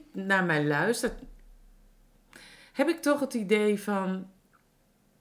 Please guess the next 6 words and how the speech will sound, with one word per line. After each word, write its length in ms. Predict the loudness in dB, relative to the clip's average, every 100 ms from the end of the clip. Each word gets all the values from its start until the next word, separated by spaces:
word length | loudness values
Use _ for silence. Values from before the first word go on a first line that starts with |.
| -20 -20 -20 _ _ _ _ _ _ _ _
"Ja, 360 | -4 0 -2 0
ehm, 1040 | 0 2 2 0 0 -2 -2 -2 -2 -4 -2
je, 180 | -2 -2 -8
jij 300 | 2 2 4
doet 340 | 2 0 -6
j-, 280 | -10 -8